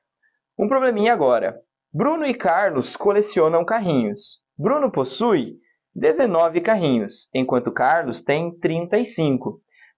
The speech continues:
Quantos carrinhos os dois têm juntos, ok? Mais uma palavrinha aí que nos remete à adição, ok? A palavra juntos é de juntar, né, gente? Vem do verbo juntar, juntar,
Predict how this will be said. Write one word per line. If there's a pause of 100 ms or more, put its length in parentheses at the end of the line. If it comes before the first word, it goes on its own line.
Quantos
carrinhos
os
dois (120)
têm (240)
juntos,
ok? (320)
Mais
uma
palavrinha
aí
que (300)
nos
remete
à
adição,
ok?
A
palavra (120)
juntos (420)
é
de
juntar,
né,
gente?
Vem
do
verbo
juntar,
juntar,